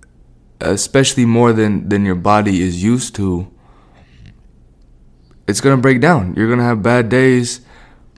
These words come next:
Bad things are gonna happen because your brain and your body aren't used to it. So if you're doing too much and you're putting too much pressure on it,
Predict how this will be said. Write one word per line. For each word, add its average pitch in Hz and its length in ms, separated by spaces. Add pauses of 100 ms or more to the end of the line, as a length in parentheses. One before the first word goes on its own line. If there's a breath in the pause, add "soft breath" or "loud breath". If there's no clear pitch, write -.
(200)
Bad 113 200
things 123 220
are 120 40
gonna 120 140
happen 123 380
because 101 260
your 104 100
brain 113 400
and 110 80
your 104 100
body 113 320
aren't 98 180
used 180 320
to 90 140
it. - 140 (880 soft breath)
So - 240
if 113 100
you're 110 100
doing 156 240
too 127 140
much 151 300
and 120 80
you're 107 80
putting 135 220
too 135 120
much 117 240
pressure 160 360
on 101 160
it, - 160